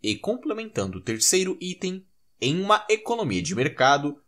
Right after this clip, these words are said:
a riqueza dos ricos não está na forma de dinheiro guardado na gaveta ou em contas bancárias. Também não está em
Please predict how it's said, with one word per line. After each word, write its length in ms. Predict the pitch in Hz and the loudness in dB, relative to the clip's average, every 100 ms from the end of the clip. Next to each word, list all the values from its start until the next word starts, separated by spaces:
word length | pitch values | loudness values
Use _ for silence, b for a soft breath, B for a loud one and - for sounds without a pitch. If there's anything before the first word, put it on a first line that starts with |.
| - | -6
a 80 | |
riqueza 440 | 185 208 226 208 190 | -4 -2 2 2 2
dos 260 | 160 127 | -2 0
ricos 360 | 175 185 208 165 | 0 -2 -4 -4
não 180 | 180 196 | -2 0
está 420 | 180 - 127 139 | 2 4 6 6
na 160 | 113 - | 2 -2
forma 400 | - 120 123 92 | 4 4 4 0
de 120 | 90 | -4
dinheiro 400 | - 104 117 127 | -4 -2 0 2
guardado 760 | 131 151 143 120 127 147 151 | 4 4 2 2 4 4 0
na 100 | 160 | -6
gaveta 680 | 165 165 120 123 123 165 - _ - | -2 -2 -2 -4 -2 -4 -6 _ 0
ou 160 | 190 | 0
em 100 | 214 | 0
contas 460 | 208 - - 92 90 | -2 -4 -4 -6 -2
bancárias. 880 | 107 123 131 120 90 - - - _ _ _ | -2 2 4 6 4 -2 -4 -6 _ _ _
Também 540 | - 85 87 101 113 - _ | -8 -4 0 2 0 -8 _
não 160 | - 185 | -2 0
está 420 | 185 - 156 151 | 2 4 6 4
em 240 | 160 170 | 2 -4